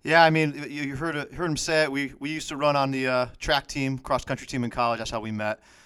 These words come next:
I mean, I gotta tell you, I mean, everyone should be, I, I, I just believe that everyone should be part of a sports team. I, I know that's impossible, but, I mean, you, you compete with someone, you, you work with them, you spend a lot of time with them, you make some good decisions, some bad decisions,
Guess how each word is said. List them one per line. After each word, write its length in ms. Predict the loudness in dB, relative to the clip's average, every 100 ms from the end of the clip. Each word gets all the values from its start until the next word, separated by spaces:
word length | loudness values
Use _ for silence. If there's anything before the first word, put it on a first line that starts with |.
| _ _ -6
I 80 | -2
mean, 260 | -2 -4 -6
I 120 | -4
gotta 180 | 0 0
tell 240 | 0 0 0
you, 120 | -2 -4
I 60 |
mean, 260 | -4 -4 -6 _ -4
everyone 480 | 0 2 2 2 0
should 240 | -6 -4
be, 240 | -2 2
I, 60 | 0
I, 160 | 0 0
I 220 | 2 2 0
just 220 | -4 -4
believe 240 | -2 0
that 80 | 0
everyone 240 | 0 0 -2
should 100 | -2
be 60 |
part 180 | 0 0
of 80 | -4
a 40 |
sports 380 | -10 -10 -10 -10
team. 220 | -8 -6
I, 40 | -6
I 140 | -2
know 160 | -2 -2
that's 140 | -6
impossible, 560 | -4 -2 -2 -4 -6 -4
but, 200 | -6 -8 -18 -20 -20 _
I 100 | -8
mean, 340 | -4 -2 -4 -8
you, 140 | -6 -6
you 140 | -4
compete 320 | -2 0 0
with 120 | -2
someone, 400 | 2 4 6 4
you, 200 | 2 -2 -8 -8
you 120 | -6
work 260 | -2 -2
with 100 | -2
them, 140 | 0 0
you 80 | -2
spend 220 | -2 0
a 40 |
lot 160 | 0 0
of 60 |
time 160 | 0 0
with 80 | 0
them, 160 | 0
you 60 | 0
make 120 | 0
some 120 | 0
good 160 | 0 0
decisions, 500 | 0 0 2 0 0
some 100 | 2
bad 220 | 2 2
decisions, 480 | 0 -4 -2 -2